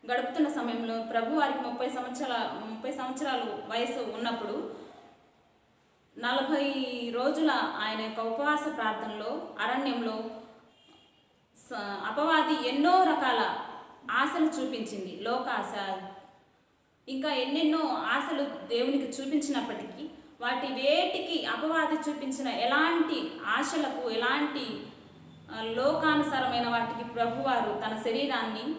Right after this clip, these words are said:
అప్పగించడానికి ఇష్టపడలేదు. ఆ విధంగా తన శరీరంపై,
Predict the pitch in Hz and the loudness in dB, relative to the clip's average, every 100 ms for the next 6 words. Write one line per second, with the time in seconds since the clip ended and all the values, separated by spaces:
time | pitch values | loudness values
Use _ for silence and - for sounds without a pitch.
0 | - - - - _ - 226 311 311 285 | -8 -16 -20 -20 _ -10 -2 0 2 0
1 | - 233 240 311 - - - 285 277 220 | 0 -2 -2 -4 -6 -8 -6 -2 0 0
2 | 190 175 - - - - _ _ _ _ | 0 -2 -6 -12 -18 -20 _ _ _ _
3 | _ _ - - 226 254 311 320 277 226 | _ _ -20 -6 -2 0 2 2 2 0
4 | 240 233 233 269 302 311 269 - 302 | -2 -4 -2 0 2 2 0 0 -2